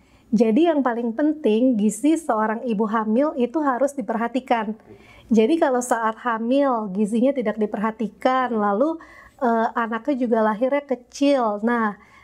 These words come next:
terus saat dia <clears throat> tumbuh, saat dia mulai beranjak ya, usia enam bulan, empasinya tidak benar diberikan, asinya juga tidak sampai dua tahun. Eh, pemberian makanannya juga,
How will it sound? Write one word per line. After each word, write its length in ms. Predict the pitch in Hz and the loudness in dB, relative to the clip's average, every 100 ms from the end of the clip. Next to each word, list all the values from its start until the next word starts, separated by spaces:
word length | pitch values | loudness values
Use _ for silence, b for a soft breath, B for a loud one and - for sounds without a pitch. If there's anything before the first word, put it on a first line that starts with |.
| _ | _
terus 280 | 262 330 320 | 0 0 0
saat 360 | 240 240 233 | 0 0 -2
dia 220 | - 220 220 | -2 -2 0
<clears throat> 40 | |
tumbuh, 440 | 233 220 220 247 285 | 0 0 2 2 2
saat 300 | 285 214 208 | 0 -2 -2
dia 440 | 208 208 208 208 208 _ | 0 0 2 0 -4 _
mulai 360 | 233 208 202 202 | 0 2 2 0
beranjak 580 | 202 202 202 202 226 254 | -2 0 0 2 0 0
ya, 300 | 311 359 339 | 0 2 0
usia 340 | 233 220 220 | -4 -2 0
enam 240 | 208 208 208 | 2 2 2
bulan, 440 | 214 226 269 262 | 4 4 4 0
empasinya 600 | 247 220 208 202 233 226 262 | 0 -2 -2 -2 -2 0 0
tidak 240 | 226 214 | 0 -2
benar 380 | 214 220 254 262 | 0 2 2 0
diberikan, 640 | 226 208 220 220 269 262 247 | -2 -2 -2 0 0 0 0
asinya 460 | 220 208 226 233 | -4 -2 0 2
juga 260 | 240 226 214 | 2 2 0
tidak 340 | 214 208 214 - B B B B | 0 0 0 -4 B B B B
sampai 520 | - 226 220 226 220 | 0 2 2 0 2
dua 200 | 214 220 | 2 0
tahun. 720 | 190 220 214 294 294 254 214 b b b _ | 0 -2 0 0 0 -2 -8 b b b _
Eh, 180 | 240 220 | -4 -2
pemberian 460 | 220 208 214 214 | 0 2 2 2
makanannya 560 | 208 208 208 208 220 294 | 0 0 -4 -4 -2 -2
juga, 500 | 240 196 208 208 | -2 0 0 0